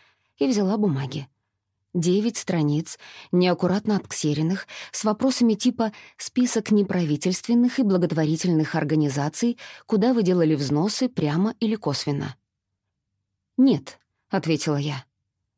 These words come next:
Он продемонстрировал мне свою лучшую козью морду, которая наверняка сильно впечатляла крестьянских ребят,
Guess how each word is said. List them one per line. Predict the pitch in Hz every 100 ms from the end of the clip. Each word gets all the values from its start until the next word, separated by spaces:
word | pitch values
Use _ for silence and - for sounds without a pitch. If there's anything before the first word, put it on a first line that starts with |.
| _ _ _ _ _
Он | - 294
продемонстрировал | 285 233 220 220 214 247 247 214 190
мне | 190 180
свою | 175 - 165 160
лучшую | 175 208 - 165
козью | - 170 139 147
морду, | 156 208 190 165 - - -
которая | 185 175 190 185
наверняка | 180 180 185 185 - 269
сильно | - 247 202 151
впечатляла | - 160 160 165 156 147
крестьянских | 165 160 170 151 - 156
ребят, | - 156 190 190